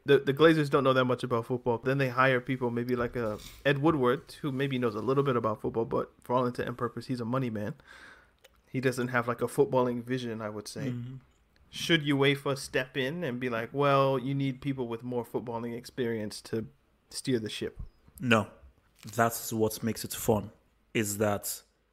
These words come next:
Speaker 2: you are left to your own devices as to how you want this football club to be run. uefa or fifa shouldn't have to intervene and say, "Well, you, you're not a, a, a footballing person, so therefore you do not." No.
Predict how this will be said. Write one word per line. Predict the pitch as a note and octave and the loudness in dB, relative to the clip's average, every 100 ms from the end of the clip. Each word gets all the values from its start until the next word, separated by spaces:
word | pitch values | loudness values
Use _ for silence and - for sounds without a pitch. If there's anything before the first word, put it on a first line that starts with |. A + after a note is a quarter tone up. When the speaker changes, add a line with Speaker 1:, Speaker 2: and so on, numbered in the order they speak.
| - | -14
Speaker 2:
you | F#2+ G#2 B2 A#2+ | -8 -2 2 4
are | A2 | 6
left | G#2+ G#2+ - - | 4 2 0 -10
to | - | -2
your | G#2+ | -2
own | A2+ G#2+ G#2 | 0 -2 -4
devices | G2+ A2 G#2 G#2+ G#2+ - | -4 -2 -2 -6 -10 -8
as | G#2+ G2 | -8 -6
to | A2 | -6
how | - G#2+ G#2 G#2 - - - _ _ - | 2 4 4 2 -4 -20 -20 _ _ -4
you | G#2 | 2
want | A2 | 4
this | G#2+ | 2
football | - A2 G#2+ | -2 2 2
club | G2+ G#2+ G#2 | 4 -2 -2
to | G#2+ | -4
be | G#2+ | 0
run. | G#2+ G2+ G#2 _ _ _ - | 0 0 -6 _ _ _ -8
uefa | G#2 A#2 A#2+ - | 2 4 4 2
or | G#2+ | -2
fifa | - A#2 G#2+ | -2 -4 -2
shouldn't | - G#2+ A2 A2 - | -4 -2 -2 -4 -8
have | - A2 - | -8 -8 -8
to | - G#2+ - | -10 -10 -6
intervene | A2 G#2+ - G2+ G#2+ A2+ G#2 G2+ - - _ - | -6 -4 -4 -4 0 0 0 -4 -10 -20 _ 0
and | G#2 | 2
say, | - G#2+ | 4 2
"Well, | - - A3+ A3+ | 4 4 4 2
you, | G3 | -2
you're | F3 | -4
not | F3 F#3 - | -4 -4 -4
a, | B2+ A2 - | -2 -2 -2
a, | A#2 B2 | -4 -4
a | |
footballing | - B2 B2+ B2 A#2+ A#2 - | -4 0 2 2 -2 -6 -10
person, | - A#2+ - | -2 -2 -2
so | A2 A2+ | -6 -2
therefore | A#2 A#2+ | 0 -2
you | A#2 | -6
do | |
not." | A#2+ F#3 | -6 -2
No. | G3+ - | -2 -2